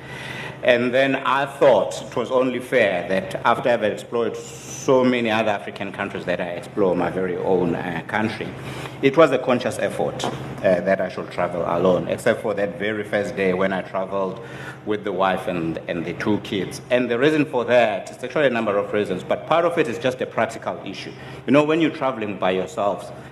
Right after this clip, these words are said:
by yourself, you do not have to deal with group dynamics.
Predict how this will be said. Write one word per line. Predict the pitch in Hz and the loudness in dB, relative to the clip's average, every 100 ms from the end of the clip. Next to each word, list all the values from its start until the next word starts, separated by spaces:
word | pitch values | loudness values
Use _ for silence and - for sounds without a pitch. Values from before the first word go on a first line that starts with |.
| - | -6
by | 110 | -4
yourself, | 104 104 117 104 - | -4 -6 -4 -4 -4
you | 123 | -6
do | 127 | 0
not | 143 151 | 2 2
have | 135 135 131 | 2 0 -2
to | - | -10
deal | 131 117 | -4 0
with | 110 110 110 - | 2 2 0 -8
group | 107 98 | -8 -6
dynamics. | 104 95 92 92 85 - - | -4 -2 -2 -4 -6 -10 -16